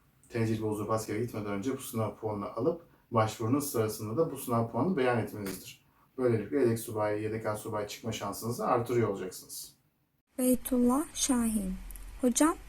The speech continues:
Speaker 2: iyi günler. Ben besyo'dan antrenörlük mezunuyum.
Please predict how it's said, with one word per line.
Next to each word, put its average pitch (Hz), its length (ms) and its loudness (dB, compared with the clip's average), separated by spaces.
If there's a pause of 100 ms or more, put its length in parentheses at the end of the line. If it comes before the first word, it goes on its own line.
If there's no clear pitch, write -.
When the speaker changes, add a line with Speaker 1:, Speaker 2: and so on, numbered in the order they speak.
Speaker 2:
iyi 262 200 10
günler. 233 420 6 (480)
Ben 254 240 10
besyo'dan 240 680 6 (180)
antrenörlük 254 840 6
mezunuyum. 226 680 4